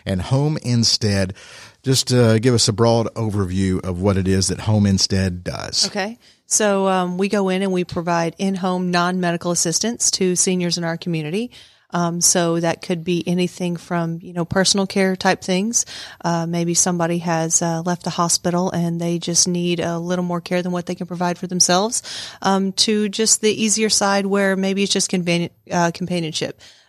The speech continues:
Speaker 2: um, you know, conversation, just some housekeeping. Maybe they need transportation. Um, so just going in and doing what a family member would do, that's what we will come in and do for you.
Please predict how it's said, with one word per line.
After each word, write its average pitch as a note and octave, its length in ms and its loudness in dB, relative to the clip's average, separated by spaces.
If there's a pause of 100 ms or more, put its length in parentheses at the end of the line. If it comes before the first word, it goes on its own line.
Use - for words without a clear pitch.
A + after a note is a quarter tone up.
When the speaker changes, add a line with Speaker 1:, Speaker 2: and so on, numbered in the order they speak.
Speaker 2:
um, E3 460 0 (160)
you F3+ 140 -8
know, E3 160 0
conversation, E3+ 840 0
just - 240 0
some F3 220 -2
housekeeping. F3 640 -4
Maybe F3+ 200 -2
they G#3 80 2
need G#3 180 0
transportation. E3+ 800 -4 (460)
Um, F3 280 -6
so F#3 220 -4
just F#3 260 -2
going A3+ 260 4
in A3 100 2
and G3 80 4
doing G3+ 220 4
what F#3+ 80 4
a F3+ 60 0
family F#3 340 2
member A3 260 2
would A#3+ 140 2
do, C4 180 2
that's G3 280 -4
what F#3+ 200 0
we G3 200 0
will F#3+ 180 -4
come G3 220 -4
in G3 80 -2
and F#3+ 100 -2
do G#3 100 -2
for - 160 -8
you. D3 140 -8